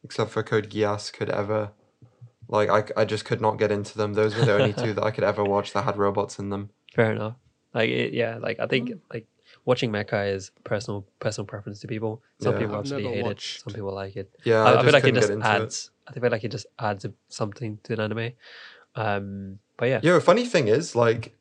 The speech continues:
Speaker 1: I, I don't know, thinking, like, when, when I was watching all of these, I thought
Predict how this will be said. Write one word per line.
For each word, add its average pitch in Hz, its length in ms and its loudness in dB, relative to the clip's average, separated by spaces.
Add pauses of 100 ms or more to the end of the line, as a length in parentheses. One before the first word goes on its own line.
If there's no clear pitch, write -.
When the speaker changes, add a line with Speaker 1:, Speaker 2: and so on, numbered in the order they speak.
Speaker 1:
I, 127 220 4
I - 20 6
don't 165 120 4
know, 139 120 6
thinking, 143 460 -2
like, 113 240 2
when, 120 220 0
when 123 120 4
I 175 60 6
was 120 220 2
watching 113 380 -2
all 131 120 0
of 123 100 -2
these, 151 240 -4
I 120 200 4
thought 127 480 0